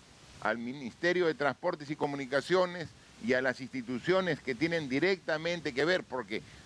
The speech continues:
aquí la relación es directa con los municipios, con los trece municipios distritales que va, está atravesando esta línea para la liberación de interferencias, y esperemos nosotros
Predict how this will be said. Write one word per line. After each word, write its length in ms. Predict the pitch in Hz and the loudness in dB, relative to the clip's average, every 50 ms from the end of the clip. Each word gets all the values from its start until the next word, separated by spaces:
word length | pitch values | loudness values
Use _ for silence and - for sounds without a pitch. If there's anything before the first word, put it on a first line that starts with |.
| - - | -6 -2
aquí 480 | - 113 - - 156 185 185 175 147 - - - - - - - 113 | -2 -2 -2 -2 -6 -6 -6 -6 -8 -10 -16 -20 -20 -20 -18 -6 0
la 140 | 110 120 | 2 2
relación 520 | 120 123 123 127 127 123 - 165 180 180 180 | 2 2 0 0 0 0 4 4 4 4 4
es 140 | 175 160 131 | 0 -4 -2
directa 560 | 151 151 170 185 190 180 - - 180 165 156 | -2 0 2 2 0 0 0 0 2 2 2
con 320 | - - 165 180 185 180 | 0 0 2 2 2 4
los 120 | 165 151 143 | 0 0 0
municipios, 640 | 143 139 143 135 127 202 226 185 139 110 82 73 - - - | -2 -4 -4 -2 2 2 2 2 0 -4 -4 -4 -6 -8 0
con 180 | - 123 131 | 2 2 4
los 220 | 131 131 127 - - | 4 2 0 0 0
trece 440 | - 180 190 214 214 190 - 196 185 | 0 4 6 6 6 6 4 0 -2
municipios 760 | 170 160 156 151 139 120 - 165 196 190 165 190 196 190 175 - - - - - - - | -2 -4 -6 -6 -6 -6 -2 -2 -2 -2 2 4 4 4 2 0 -6 -18 -16 -10 0 2
distritales 840 | 127 117 - - 127 127 120 - 185 190 190 190 196 185 160 - | 2 2 4 4 2 0 4 4 4 4 4 2 0 -6 -8 -8
que 160 | - - 123 | -8 -6 -2
va, 140 | 127 147 143 | 0 0 -2
está 380 | - - - 110 - - - 156 | -2 -6 -10 -12 -10 -2 0 0
atravesando 580 | 160 - 151 139 127 123 113 - 165 160 160 151 | 0 2 0 -2 -2 -2 -2 -2 -4 -2 -2 -4
esta 180 | - - 143 | 0 2 2
línea 340 | 139 156 165 165 160 160 147 | 2 2 -2 -2 0 0 0
para 200 | 117 135 123 113 | 2 2 2 2
la 120 | 113 110 | 2 0
liberación 680 | 107 104 107 104 107 107 113 107 - - 165 170 165 151 | 0 0 0 2 2 4 2 2 2 2 2 2 2 0
de 60 | 147 | -4
interferencias, 800 | 135 113 127 113 - 127 139 160 175 185 170 143 175 196 170 - - - - - - - - - - | -2 0 0 0 2 2 2 2 2 0 -2 -2 -2 -4 -4 -4 -10 -20 -18 -18 -18 -18 -16 -10 0
y 100 | - 117 | 4 4
esperemos 520 | 113 - - 131 131 147 160 165 160 160 151 | 4 4 2 0 0 2 0 0 -2 -2 -2
nosotros 520 | 151 135 - 156 165 160 160 156 156 131 | -2 -2 0 0 0 0 0 -2 -4 -4